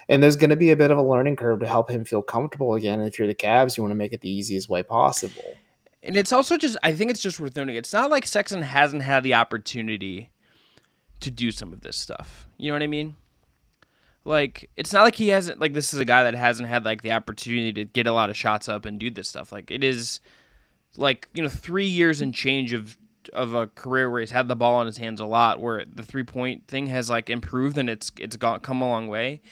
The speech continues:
Speaker 2: but it's not, like, a high volume part of his game. And I think if that change, like,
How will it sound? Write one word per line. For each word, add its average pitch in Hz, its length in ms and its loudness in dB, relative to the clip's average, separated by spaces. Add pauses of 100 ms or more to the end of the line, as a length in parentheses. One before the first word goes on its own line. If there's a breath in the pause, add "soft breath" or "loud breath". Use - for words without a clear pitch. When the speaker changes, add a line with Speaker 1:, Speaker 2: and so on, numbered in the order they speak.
(220 soft breath)
Speaker 2:
but 131 120 -2
it's 123 180 -4
not, 127 140 2
like, 117 200 0
a 113 80 -2
high 113 220 2
volume 107 340 -2
part 110 180 -8
of 98 60 -16
his 107 100 -14
game. 117 180 -8
And 104 80 -10
I 110 40 -8
think 160 180 -8
if 147 120 -4
that 139 260 2
change, 135 300 -6 (200 loud breath)
like, 214 220 -2